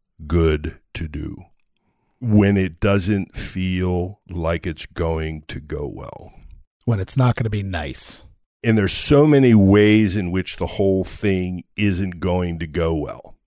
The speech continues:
Speaker 1: It's not going to go well because of my fear, the way they're going to react. It's not going to go well because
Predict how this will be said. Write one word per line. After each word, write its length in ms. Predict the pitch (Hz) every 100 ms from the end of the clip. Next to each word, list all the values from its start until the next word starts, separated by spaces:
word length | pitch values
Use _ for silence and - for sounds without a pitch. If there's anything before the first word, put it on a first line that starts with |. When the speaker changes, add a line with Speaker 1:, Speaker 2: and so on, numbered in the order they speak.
| _ _ _ _ _ _ _
Speaker 1:
It's 220 | - 95 -
not 280 | 117 113
going 300 | 95 110 104 98
to 60 |
go 240 | 85 104 98
well 300 | 95 95 92
because 460 | 87 - 98 90
of 340 | 98 85 - -
my 320 | 92 92 90 90
fear, 800 | - - 110 101 110 160 160 - _
the 120 | - 151
way 180 | 160
they're 140 | 160 160
going 240 | 151 160
to 80 | 160
react. 680 | 160 165 165 175 - - - _ _ - -
It's 240 | - 95 -
not 300 | 101 101 98
going 340 | 104 101 98
to 80 | 92
go 260 | 87 98 95
well 600 | 90 95 92 92 90 90
because 600 | 90 - 87 82 80